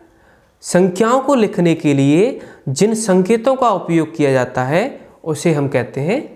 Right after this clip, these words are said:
संख्यांक। जैसे मैंने बोला चार, पाँच, छः,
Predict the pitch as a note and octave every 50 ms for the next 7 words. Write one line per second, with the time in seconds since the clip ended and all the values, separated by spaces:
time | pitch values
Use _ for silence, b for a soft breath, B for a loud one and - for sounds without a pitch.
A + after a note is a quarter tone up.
0 | - - - - G3 D#3+ C#3 - - B2+ A#2+ - - - - _ _ _ - C#3+
1 | E3 D#3+ - F#3+ F3+ E3+ E3+ E3 D#3+ C#3+ C3+ C#3 D3+ F3 A3+ C4+ B B B B
2 | B B B B B _ - - D#3+ D3 C#3+ C#3 C#3 C#3 C#3 C#3 C#3 C#3 - -
3 | - _ _ - D3 C#3+ C#3+ C#3+ C#3+ C#3+ D3+ D3 D3 - - - _ - - E3+
4 | D#3+ D3 D3+ D3+